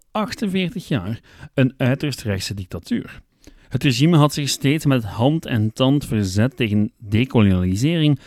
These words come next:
en dure oorlogen gevoerd tegen de onafhankelijkheidsbeweging in Mozambique, Angola en Portugees Guinea. Met de revolutie van negentien vierenzeventig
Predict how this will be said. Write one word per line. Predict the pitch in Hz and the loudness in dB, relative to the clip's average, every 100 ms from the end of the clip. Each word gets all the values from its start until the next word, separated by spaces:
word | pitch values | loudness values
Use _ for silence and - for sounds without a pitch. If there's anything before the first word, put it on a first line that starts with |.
| - - | -20 0
en | 120 117 | 4 6
dure | 107 143 143 | 6 8 6
oorlogen | - 117 139 127 123 123 110 | 6 6 6 6 6 6 4
gevoerd | 104 104 123 - | 2 2 0 0
tegen | 107 98 | 0 2
de | 98 | 2
onafhankelijkheidsbeweging | 92 82 117 131 131 117 110 107 98 101 98 101 - | 0 0 2 2 2 0 0 2 2 2 2 0 0
in | 101 | -4
Mozambique, | 90 92 98 117 131 151 - | 0 2 2 2 2 -2 -4
Angola | - 95 90 135 143 120 107 - - _ | -2 -2 2 4 6 6 4 -2 -20 _
en | 123 104 | -4 -2
Portugees | 98 101 - 95 87 85 277 | 0 0 0 -6 -6 -6 0
Guinea. | 101 147 170 - _ _ - _ _ - | 2 2 0 -6 _ _ -20 _ _ 0
Met | 127 127 | 2 4
de | |
revolutie | 147 131 127 202 202 | 4 6 6 4 4
van | 151 | 6
negentien | 127 107 - 92 | 6 4 2 -2
vierenzeventig | 98 95 - 233 202 160 131 | -2 -4 -4 -2 -2 -2 -6